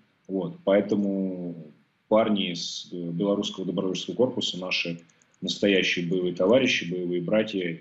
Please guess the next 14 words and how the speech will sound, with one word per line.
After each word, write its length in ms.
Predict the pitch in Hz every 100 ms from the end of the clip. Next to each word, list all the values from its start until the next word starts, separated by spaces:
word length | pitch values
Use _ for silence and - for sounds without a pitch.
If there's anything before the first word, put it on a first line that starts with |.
| -
И 240 | 87 82
я 160 | 87 90
искренне 340 | 92 92 87
рад, 180 | 90 98
что 460 | - 85 82 160 - _ _ _ _ _ -
белорусская 560 | - 107 110 107 107 95
земля 540 | 98 104 117 120 - _ _ _ _ _ _ _ _ _ _ _ _ 98
рожает 480 | 92 110 104 98 90
героев 480 | 104 98 92 85 - _ _ _
настоящих, 720 | 87 82 90 87 85 82 85 - _ -
воинов 440 | 90 104 98 90 87
духа 320 | 127 - 92
и 480 | 85 82 82 80 - -
фактических. 640 | 82 - 80 - -